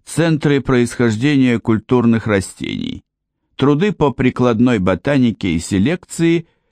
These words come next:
Ленинград, тысяча девятьсот двадцать шестой год, том шестнадцатый, номер второй, страницы сто тридцать четвертая, сто тридцать шестая. Конец примечания. А в русских сказках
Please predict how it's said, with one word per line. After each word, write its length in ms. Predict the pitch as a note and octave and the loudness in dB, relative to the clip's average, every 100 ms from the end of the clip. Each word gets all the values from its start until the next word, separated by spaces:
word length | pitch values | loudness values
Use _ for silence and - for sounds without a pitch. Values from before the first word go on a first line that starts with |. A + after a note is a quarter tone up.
| _ - | _ -2
Ленинград, 680 | G3 F#3+ D3+ A#2+ C3 A#2+ | 0 2 2 2 -2 -2
тысяча 240 | - B2 B2 | -4 -2 0
девятьсот 400 | A2+ A2+ C3 A2+ | 0 0 0 0
двадцать 400 | A2 G#2+ - F#2 | 2 0 -2 -2
шестой 400 | G2+ - G#2 G#2 | -2 0 0 0
год, 320 | F#2 A2 - | 2 -2 0
том 200 | G2 E2+ | -2 0
шестнадцатый, 1000 | F2+ D#2+ G2 G#2 F#2 G#2 F2 G2 F#2 _ - | -2 -2 0 0 -2 -6 -2 0 0 _ -2
номер 380 | G2 F2 D#2 | 2 2 -2
второй, 420 | D2 - F#2 E3+ E3+ | -6 -4 -2 -2 -4
страницы 500 | - F2+ G2 - E2+ | -4 0 0 0 -8
сто 220 | - F2+ | -2 -4
тридцать 420 | C#2 A#1 - G#1 | -4 -10 -10 -10
четвертая, 760 | - - A#2+ D#3 - C#3 A#2+ - _ _ | -10 -6 -4 -4 -2 -2 -2 -4 _ _
сто 260 | - A#2+ A#2+ | -6 0 0
тридцать 480 | G#2 G2+ F#2 F#2+ - | 2 0 0 -4 -2
шестая. 680 | D#2+ - - - G1+ G1+ - _ _ _ _ _ | -6 -8 -10 -10 -8 -10 -16 _ _ _ _ _
Конец 480 | - G#2+ G2+ A#2 - | -2 2 2 2 -2
примечания. 720 | G2 F2+ D#2 - G1+ G1+ G1+ _ _ _ _ _ _ _ _ _ _ _ - | 0 2 2 -4 -8 -8 -10 _ _ _ _ _ _ _ _ _ _ _ -6
А 160 | B2+ | -2
в 60 | C3 | 0
русских 480 | G3 A#3+ - A3+ G#3+ | 2 0 0 -2 -2
сказках 800 | - F3 F3+ - - F3+ - | -6 -2 -2 -2 -4 -4 -6